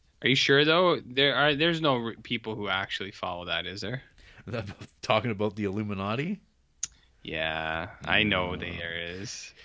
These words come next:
Speaker 2: Yeah, so this is just kind of, like, one of those things, like, I had heard this before, but then you're watching it,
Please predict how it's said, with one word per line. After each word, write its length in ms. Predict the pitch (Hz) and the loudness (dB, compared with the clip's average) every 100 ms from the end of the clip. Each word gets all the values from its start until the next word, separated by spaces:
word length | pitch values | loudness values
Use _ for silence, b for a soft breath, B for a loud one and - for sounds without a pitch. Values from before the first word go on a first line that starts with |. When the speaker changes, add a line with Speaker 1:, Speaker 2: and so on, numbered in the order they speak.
| B - | B 0
Speaker 2:
Yeah, 320 | 160 190 - | 4 6 4
so 140 | - | 0
this 180 | 160 196 | -2 -2
is 80 | 285 | -2
just 140 | 185 - | -4 0
kind 140 | 156 | 2
of, 60 | 127 | 2
like, 140 | 127 | 0
one 60 | 120 | -2
of 40 | |
those 120 | 113 127 | -4 -6
things, 140 | 98 | -8
like, 120 | 98 - | -6 0
I 120 | 202 | 0
had 100 | 196 | 0
heard 460 | - - 117 127 107 | -4 0 2 2 0
this 180 | 107 | -2
before, 680 | - 95 - 90 87 98 117 - | -4 -10 -10 -6 -2 0 -2 -4
but 140 | 107 98 | -4 0
then 200 | 104 104 | 0 0
you're 160 | 104 | -2
watching 360 | 92 90 - 95 | -2 -2 -2 -6
it, 160 | 92 | -8